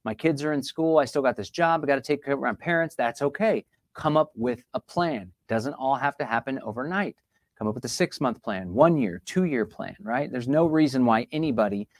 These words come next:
with the right amount of dedication and belief in themselves, with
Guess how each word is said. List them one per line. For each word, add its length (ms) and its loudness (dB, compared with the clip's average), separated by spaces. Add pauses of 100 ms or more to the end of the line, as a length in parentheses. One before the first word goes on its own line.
(160)
with 120 -6
the 80 -4
right 240 6
amount 220 2
of 80 -2
dedication 640 2
and 260 0
belief 480 0
in 260 -2
themselves, 840 0
with 240 0